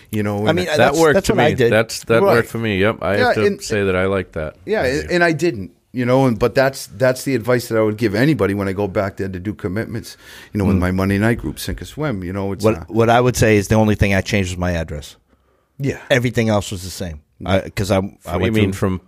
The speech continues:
Speaker 3: the program
Speaker 2: Yeah,
Speaker 3: and then
Speaker 2: from,
Speaker 3: go, yeah.
Speaker 2: from the program
Speaker 3: That's
Speaker 2: to where
Speaker 3: what
Speaker 2: I was
Speaker 3: happened to
Speaker 2: living.
Speaker 3: me,
Speaker 2: I went to the
Speaker 3: too.
Speaker 2: same meetings, hung out with the same
Speaker 3: Yep.
Speaker 2: people. Like,
Speaker 1: Exactly.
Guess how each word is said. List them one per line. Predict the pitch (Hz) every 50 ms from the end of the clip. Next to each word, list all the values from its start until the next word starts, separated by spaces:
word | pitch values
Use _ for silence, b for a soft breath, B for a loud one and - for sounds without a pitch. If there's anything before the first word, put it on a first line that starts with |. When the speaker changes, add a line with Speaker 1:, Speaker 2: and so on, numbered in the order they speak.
| _ _ -
Speaker 3:
the | 95 90
program | - - 113 104 98 90 90 87 85 85
Speaker 2:
Yeah, | 123 135 117 87 -
Speaker 3:
and | 78 80
then | 80 82
Speaker 2:
from, | 82 120 104 101 98
Speaker 3:
go, | 104 104
yeah. | 95 82
Speaker 2:
from | 76 104
the | 104
program | - - 123 117 110 117 113
Speaker 3:
That's | 117 110 110
Speaker 2:
to | 110
where | 113 113
Speaker 3:
what | 113
Speaker 2:
I | 101
was | 98
Speaker 3:
happened | 92 117 113 98
to | 104
Speaker 2:
living. | 98 92
Speaker 3:
me, | 98
Speaker 2:
I |
went | 104 107 104 95
to | 98
the | 90 87
Speaker 3:
too. | 85
Speaker 2:
same | 87 135 120 104 101
meetings, | 101 98 95 92 -
hung | 113 107 104
out | 95 92
with | 92 87
the | -
same | - 113 95 95
Speaker 3:
Yep. | 95 95
Speaker 2:
people. | 98 87 113
Like, | 95 90
Speaker 1:
Exactly. | 85 92 92 87 85 80 - - -